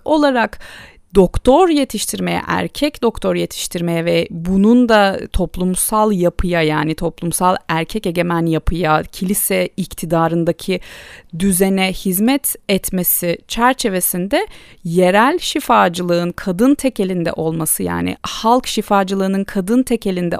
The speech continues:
olması tabii ki kilisenin ve iktidarın işine gelmeyen bir şeydi. Ancak bugün artık biliniyor ki farmakolojik tarihi boyunca günümüze ulaşmış olan eczaların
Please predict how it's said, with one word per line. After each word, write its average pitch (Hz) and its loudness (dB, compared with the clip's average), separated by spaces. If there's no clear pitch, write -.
olması 233 2
tabii 214 -2
ki 285 -6
kilisenin 233 -4
ve 202 0
iktidarın 226 -6
işine 214 -6
gelmeyen 262 -4
bir - -10
şeydi. - -12
Ancak 233 2
bugün 247 -2
artık 208 -6
biliniyor 269 2
ki 208 -6
farmakolojik 190 -4
tarihi 185 0
boyunca 170 0
günümüze 175 -2
ulaşmış 180 -2
olan 170 -2
eczaların 185 2